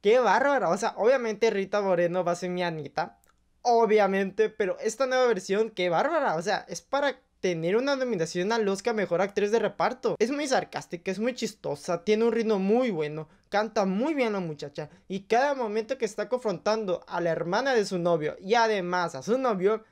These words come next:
sí sientes en cierta manera que estás viendo a Anita. Y hablando de ello, Rita Moreno está interpretando una versión femenina de Doc, y son esos cambios que siento que están bien justificados por parte de la película. Obviamente para rendirle tributo a Rita Moreno,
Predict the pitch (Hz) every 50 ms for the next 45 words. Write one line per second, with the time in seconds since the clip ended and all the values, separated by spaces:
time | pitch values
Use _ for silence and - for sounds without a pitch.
0 | _ _ _ _ _ _ - - 226 285 285 294 - - 175 226 277 294 285 294
1 | - 180 165 - 170 170 - - 202 202 202 - 196 185 170 165 165 180 180 180
2 | 175 - 170 165 - _ - - 196 202 214 208 208 - 170 165 175 208 208 208
3 | 208 202 208 208 - - 190 156 147 156 156 151 - - - _ - - 226 269
4 | 302 320 320 311 294 277 269 233 190 170 170 208 269 285 - 330 311 277 262 247
5 | 226 226 214 214 220 220 214 208 208 208 202 202 226 233 226 202 190 - 190 196
6 | 208 214 214 208 202 185 170 160 185 175 165 - - - 202 196 196 196 202 220
7 | 214 202 196 185 180 175 185 190 185 175 165 156 143 147 151 160 190 214 - -
8 | - 220 233 - - 269 277 330 349 370 381 370 - - 254 254 262 262 277 285
9 | 285 285 - 214 208 - - 226 220 220 226 254 254 - 196 196 - - 208 208
10 | 196 233 226 220 220 233 214 - - 214 202 190 - - 185 185 185 196 196 -
11 | 190 180 - 180 170 - 180 165 160 156 - - 247 247 247 240 247 262 262 254
12 | 262 247 247 262 254 - 202 190 180 175 175 165 170 180 190 208 202 - 170 175
13 | 180 190 190 - 175 165 160 165 170 170 - 185 180 180 185 190 196 185